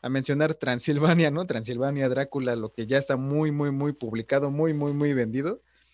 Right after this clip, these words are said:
Y, y está bien rudo porque, <laughs> para empezar, la acusaban de bruja y, pues, de asesina en serie, ¿no? Porque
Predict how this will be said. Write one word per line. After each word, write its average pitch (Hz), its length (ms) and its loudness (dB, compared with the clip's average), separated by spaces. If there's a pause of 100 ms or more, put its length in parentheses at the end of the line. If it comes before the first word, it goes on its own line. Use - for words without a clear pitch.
(800)
Y, 156 1500 -2
y 147 80 0
está 175 240 4
bien 214 220 0
rudo 202 420 4
porque, 135 680 0 (520)
<laughs> - 560 -20
para 165 140 6
empezar, 165 320 2
la 226 80 4
acusaban 180 440 0
de 120 120 0
bruja 156 380 0 (300)
y, 117 360 -4
pues, 107 420 -10 (280)
de 110 180 -6
asesina 156 480 -4
en 135 100 -2
serie, 147 320 0
¿no? 180 360 -8
Porque 104 580 -10